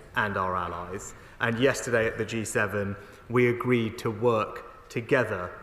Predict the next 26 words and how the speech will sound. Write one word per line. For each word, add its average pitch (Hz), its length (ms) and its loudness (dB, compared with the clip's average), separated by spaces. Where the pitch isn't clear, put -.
on 107 200 -2
further 110 440 2
measures 101 460 -2
to 110 100 -6
counter 101 640 -2
the 101 100 0
Iranian 95 480 -2
regime 90 460 -6
and 101 140 -4
its 92 100 -6
proxies. 104 760 -4
Uh, 98 240 0
it 110 80 -2
was 104 140 -6
agreed 110 380 0
that 107 140 -2
we 104 140 -4
should 98 280 -2
coordinate 110 560 2
those 98 220 -4
actions, 98 560 -4
and 101 160 -4
that 95 240 -2
work 92 380 -2
is 101 180 -6
now 95 360 0